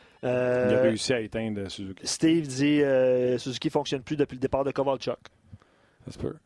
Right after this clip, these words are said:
Speaker 2: Tu sais, ça se peut, ça aussi.
Speaker 1: C'est peut-être le meilleur shutdown joueur, Lekonen.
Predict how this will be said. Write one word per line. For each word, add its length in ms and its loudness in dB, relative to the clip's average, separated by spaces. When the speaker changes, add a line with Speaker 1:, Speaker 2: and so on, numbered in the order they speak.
Speaker 2:
Tu 40 -20
sais, 100 -8
ça 100 -14
se 60 -18
peut, 140 -8
ça 100 -4
aussi. 160 -6
Speaker 1:
C'est 140 -8
peut-être 200 0
le 80 -2
meilleur 300 0
shutdown 640 -2
joueur, 540 -2
Lekonen. 440 -8